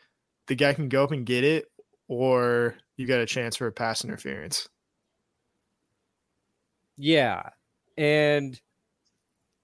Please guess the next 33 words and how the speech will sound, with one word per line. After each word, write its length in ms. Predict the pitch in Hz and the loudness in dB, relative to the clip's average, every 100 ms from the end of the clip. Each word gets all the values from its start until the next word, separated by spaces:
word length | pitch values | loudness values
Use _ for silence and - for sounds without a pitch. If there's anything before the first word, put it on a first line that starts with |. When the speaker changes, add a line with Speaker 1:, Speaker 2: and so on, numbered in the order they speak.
| _ _ _ _ _ | _ _ _ _ _
Speaker 2:
Teddy 280 | - 208 214 | 0 2 4
didn't 240 | 175 151 139 | 2 0 0
either. 380 | 117 95 87 _ _ - - - - - _ _ _ _ _ 139 | -2 -6 -12 _ _ -18 -16 -18 -20 -20 _ _ _ _ _ 2
Speaker 1:
Right. 380 | 143 143 120 | 6 6 4
He 100 | 123 | 4
was 120 | 156 160 | 4 4
throwing 320 | 196 185 143 | 6 6 4
line 220 | 139 143 | 2 2
drives. 600 | 123 123 117 113 - - _ _ _ _ _ _ _ _ _ _ _ _ | 2 0 0 -2 -6 -10 _ _ _ _ _ _ _ _ _ _ _ _
Speaker 2:
He 120 | 156 | 2
was 260 | 202 208 - | 2 2 -4
throwing 880 | - 214 208 196 190 180 160 143 - _ _ | 0 4 6 6 4 2 -2 -6 -10 _ _
passes 560 | - 151 160 160 151 139 | -2 0 2 0 -6 -2
that 200 | 139 135 | -2 -2
the 80 | 123 | -6
Chiefs 400 | - 165 147 - | -8 -6 -6 -8
players 540 | - 131 117 104 92 | -6 -2 -2 -2 -6
were 360 | 117 110 101 95 _ _ _ _ _ - - | -8 -6 -6 -10 _ _ _ _ _ -12 -8
in 120 | 143 | -6
better 200 | 123 131 | 0 0
Speaker 1:
<laughs> 0 | |
He 40 | 151 | 0
Speaker 2:
position 400 | 120 117 113 113 | -2 -2 -4 -4
to 80 | 101 | -8
catch. 480 | - 107 104 - - - | -4 -4 -4 -8 -8 -8
Speaker 1:
He 180 | 143 180 | 0 0
probably 320 | - 359 339 | 4 4 4
could 160 | - 294 | 4 2
have 80 | |
thrown 240 | - 269 208 | 6 4 4
four 280 | - 202 180 | 4 4 4
picks 340 | 160 156 - | 4 4 0
today. 320 | 127 117 107 | -4 -2 -4